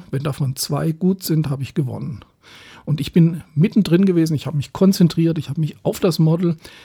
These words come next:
auf den Schritt des Models, äh, konzentriert, auf das Laufen und habe mein Ergebnis, ähm, sehr präzise gefunden.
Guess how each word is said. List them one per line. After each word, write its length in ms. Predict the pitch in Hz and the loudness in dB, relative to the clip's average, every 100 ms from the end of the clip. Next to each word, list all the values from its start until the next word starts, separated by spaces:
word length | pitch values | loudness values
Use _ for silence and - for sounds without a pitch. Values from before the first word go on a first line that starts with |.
| - _ | -20 _
auf 180 | - 139 | -8 -4
den 160 | 151 143 | -2 -2
Schritt 420 | - 190 196 - | 0 0 0 -2
des 140 | 165 | 0
Models, 460 | 160 160 175 160 - | 2 2 0 -2 -4
äh, 180 | 180 147 | -4 -4
konzentriert, 500 | - 156 170 - 156 | -2 -2 -2 -4 -6
auf 100 | - | -6
das 200 | 120 - | -8 -4
Laufen 540 | 135 156 196 196 170 - - - - _ _ _ | -2 -2 0 2 0 -4 -20 -20 -20 _ _ _
und 180 | 160 - | 0 0
habe 180 | 156 | 0
mein 200 | 151 160 | 0 0
Ergebnis, 680 | 165 156 147 156 165 151 - - | 0 -4 -4 -2 0 -2 -4 -8
ähm, 320 | 143 139 135 131 | -4 -2 -2 -6
sehr 480 | 160 131 147 175 175 - _ - | -6 -2 0 2 0 -4 _ -8
präzise 760 | - 139 - 160 156 165 156 - - | -6 -4 -2 0 2 2 -2 -4 -6
gefunden. 640 | - - 160 170 - 127 | -4 2 2 2 -2 -10